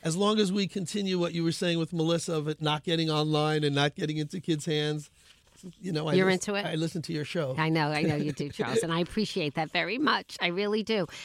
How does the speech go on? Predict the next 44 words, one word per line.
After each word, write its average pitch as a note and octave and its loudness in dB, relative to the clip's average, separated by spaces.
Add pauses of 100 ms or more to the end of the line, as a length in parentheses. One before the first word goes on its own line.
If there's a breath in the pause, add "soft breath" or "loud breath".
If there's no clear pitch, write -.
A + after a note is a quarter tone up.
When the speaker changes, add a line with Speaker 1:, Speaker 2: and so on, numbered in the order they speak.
(100)
Speaker 2:
Hey, C4 4 (140)
I, G#3 2 (180)
before C#4+ 2
I F#4 4
let D4+ -2
you B3 -6
go, G#3 2
'cause F#3+ -6
we're G3 -10
gonna G#3 0
speak - -4
to - -6
your F#3+ 0
friend G3 -2
Gary F#3 0
Puckett F#3+ -4
of D#3 -10
Gary F3 -2
Puckett F3 -6
and F3 0
Union A3 2
Gap E3 -4
in D#3+ 0
Speaker 1:
Yes. D3 2
Speaker 2:
just - -8
a - 2
minute, F#3+ 0
and D#3+ -4
I E3+ -2
want E3+ -2
you F3 -6
to E3 -8
stay F#3+ -4
through E3+ -8
Speaker 1:
He's G#3 6
Speaker 2:
that. A#3+ 6
Speaker 1:
in A#3 4
the A3 6
book, A3 0
by D#3 0
the D3+ 0
way. A#2 -4
Speaker 2:
Is A3+ 4
he? F4+ 4